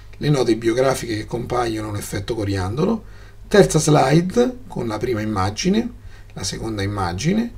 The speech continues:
e la terza immagine, e questo sarà l'effetto finale.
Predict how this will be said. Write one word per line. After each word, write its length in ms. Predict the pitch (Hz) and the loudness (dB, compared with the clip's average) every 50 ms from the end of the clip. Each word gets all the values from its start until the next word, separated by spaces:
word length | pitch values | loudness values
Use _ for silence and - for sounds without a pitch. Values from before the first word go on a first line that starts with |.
| - - | -10 -2
e 100 | - 202 | 2 4
la 100 | 185 143 | 4 6
terza 280 | 123 113 101 - - | 4 2 -2 -2 -4
immagine, 560 | 98 92 82 78 82 82 92 - - 165 208 - - - | -4 -4 -4 -6 -8 -8 -8 -8 -8 -10 -10 -10 -16 -10
e 140 | - 277 240 | -8 -8 -4
questo 280 | - - - - 311 - | -2 -2 -2 0 -2 -2
sarà 360 | 156 - 135 107 104 - - - - - | 0 0 0 -2 -2 -6 -8 -16 -18 -8
l'effetto 440 | - 170 156 - 90 85 - - 87 | -8 -8 -6 -6 -8 -8 -8 -8 -8
finale. 480 | 92 87 80 82 82 85 98 101 - | -8 -8 -8 -6 -8 -8 -8 -10 -12